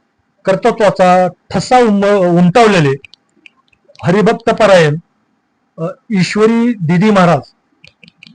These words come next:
यांची आपण आपल्या प्रेक्षकासाठी खास मुलाखत दाखवत आहोत. आणि विशेष म्हणजे ईश्वरी दिदींचं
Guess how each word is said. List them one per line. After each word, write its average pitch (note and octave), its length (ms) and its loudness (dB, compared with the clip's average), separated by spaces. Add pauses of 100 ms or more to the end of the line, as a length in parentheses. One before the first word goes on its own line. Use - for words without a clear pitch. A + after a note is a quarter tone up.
(1000)
यांची G#3 320 -2
आपण F#3 440 0
आपल्या E3+ 260 -2
प्रेक्षकासाठी E3 680 -4 (320)
खास D#3 300 -4
मुलाखत D#3+ 500 -2
दाखवत E3+ 380 -2
आहोत. C#3+ 160 -4 (380)
आणि F#3+ 120 -4
विशेष A#3+ 520 0
म्हणजे F3+ 300 0 (520)
ईश्वरी A3+ 480 -2
दिदींचं G#3+ 920 -2